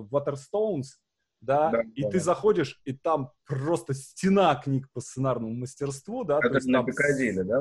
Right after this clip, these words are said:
Speaker 1: с-,
Speaker 2: Waterstones?
Speaker 1: да, да, да, да, да, там
Speaker 2: Да,
Speaker 1: сценарий,
Speaker 2: ну,
Speaker 1: по-моему,
Speaker 2: не
Speaker 1: ч-,
Speaker 2: знаю,
Speaker 1: четвёртый,
Speaker 2: да.
Speaker 1: что ли, или пятый этаж, ну, там, там на-,
Speaker 2: Да, да.
Speaker 1: наверху. И я просто, э, <laughs> всё. Но потом я нашёл, у них есть доставка.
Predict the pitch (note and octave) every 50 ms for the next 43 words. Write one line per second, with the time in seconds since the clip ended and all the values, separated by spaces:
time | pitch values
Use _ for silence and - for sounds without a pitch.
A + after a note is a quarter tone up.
0 | D3 B2+ G#2+ - - - - C#3 C3 F3 G#3 A#3 A#3+ A3 G#3+ F#3+ F#3+ F3 E3 D#3+
1 | C#3+ C#3 C3 A#2+ A2+ - - A#2+ A#2 A#2+ A2 - A#2 A2 G2+ G2+ F#3+ A3+ A#3+ F3+
2 | D#3+ D3+ A#2+ A2+ D#3+ F3+ F3 - - A3+ A3 F#3+ A#2 A2 G#3 G3+ G3+ F#3+ G#3 B3+
3 | C#4 C4 - G#3+ D#3 C#3 - E3 D3 C#3+ C#3+ C#3+ C3+ C#3 G#3 A3+ A3 G3+ F3 D3+
4 | - C#3+ C3 C3+ B2+ - B2 A#2 G#2+ A#2+ B2 B2 C3 C#3+ C#3+ C3+ C#3 D3 C#3+ A2+
5 | A2 A2 G#2+ B2+ A2+ - _ _ _ _ _ _ - - C#3+ D3+ F3+ G#3 A#3 A3
6 | - G3+ G3+ F#3+ G3 - D#3+ C#3+ C3+ C3+ - _ _ _ _ _ _ _ - F3
7 | E3+ E3 E3 E3 E3 D#3+ D#3+ E3 D3+ C3+ G#3+ G#3+ F#3 E3+ - - - - - -
8 | - D3 D3+ C#3 C#3 C3+ C#3 C3+ C3+ - - - - _ - C3 B2+ E3+ F3+ G#3
9 | A3+ A3+ G#3 G#3+ G3+ G3 G3 F#3+ - G#3 F3 D#3 D#3+ E3 D#3+ E3+ D#3+ D#3 C#3+ C#3+
10 | D3 D3 - - C#3+ B2 - - - F#2 F#2+